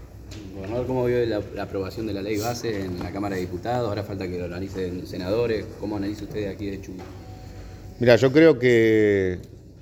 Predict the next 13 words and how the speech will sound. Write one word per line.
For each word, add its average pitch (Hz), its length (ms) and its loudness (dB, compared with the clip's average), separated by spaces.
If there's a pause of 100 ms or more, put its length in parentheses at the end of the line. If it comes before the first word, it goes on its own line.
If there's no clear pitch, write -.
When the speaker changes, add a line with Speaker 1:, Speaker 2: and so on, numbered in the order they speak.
(240)
Speaker 2:
la 107 140 4
semana 123 340 6
que 117 80 6
viene 135 220 6
o 120 60 6
la 101 140 6
otra 123 460 4
entiendo 113 420 2
que 98 80 0
va 101 100 4
a - 20 4
haber 104 200 2
tratamiento. 117 800 4